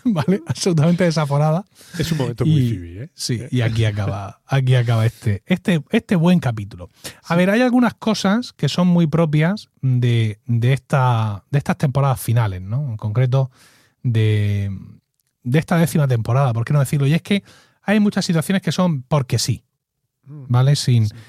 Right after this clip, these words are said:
Speaker 1: sin estar muy, muy fundamentadas. Eso de, "Podemos ir a Vermont después".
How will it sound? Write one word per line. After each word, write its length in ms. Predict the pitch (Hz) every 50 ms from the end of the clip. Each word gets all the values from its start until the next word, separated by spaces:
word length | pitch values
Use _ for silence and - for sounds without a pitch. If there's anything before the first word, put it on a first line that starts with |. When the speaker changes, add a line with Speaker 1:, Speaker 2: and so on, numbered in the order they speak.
| - _ _
Speaker 1:
sin 180 | - - 160 160
estar 300 | 151 - 202 202 196 185
muy, 720 | 175 175 180 185 180 180 175 175 175 165 160 156 147 - _
muy 180 | - 165 180 190
fundamentadas. 640 | - - 175 165 160 151 135 127 - 135 131 131 -
Eso 180 | 170 - 190
de, 200 | 175 165 151 139 - - - _ _ _ _
"Podemos 380 | - 180 180 196 220 226 190 -
ir 80 | 202 175
a 40 | 160
Vermont 320 | 156 165 165 165 160 151
después". 520 | 135 127 - - - 147 123 104 - -